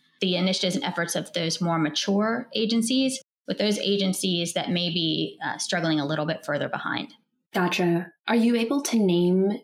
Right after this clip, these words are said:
Speaker 2: who some of the federal agencies who are doing really well in this area are?
Speaker 1: I'd prefer not to call out any specific agency.
Speaker 2: No problem.
Speaker 1: You know, certainly in the current environment, you know,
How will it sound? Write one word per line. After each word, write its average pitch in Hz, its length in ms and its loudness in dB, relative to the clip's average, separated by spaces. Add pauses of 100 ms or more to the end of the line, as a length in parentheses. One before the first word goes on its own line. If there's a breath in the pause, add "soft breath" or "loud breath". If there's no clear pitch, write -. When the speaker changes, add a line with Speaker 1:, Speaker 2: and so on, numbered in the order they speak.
Speaker 2:
who 185 260 4
some 180 260 2
of 165 200 2
the 170 220 4
federal 165 440 2
agencies 165 560 2
who 175 80 2
are 175 80 4
doing 165 260 4
really 165 220 4
well 160 480 0
in 185 120 4
this 185 200 0
area 175 480 2 (100)
are? 208 360 0 (340)
Speaker 1:
I'd 415 340 0
prefer 320 340 0
not 196 340 0
to 226 80 0
call 254 300 0
out 254 240 0
any 254 180 4
specific 254 600 -4
agency. 240 840 0
Speaker 2:
No 233 120 2
problem. 190 280 2
Speaker 1:
You 175 120 4
know, 170 60 0 (300)
certainly 226 520 -2
in 202 80 4
the 190 120 0 (160)
current 196 160 2
environment, 175 720 0 (320)
you 202 140 0
know, 170 300 0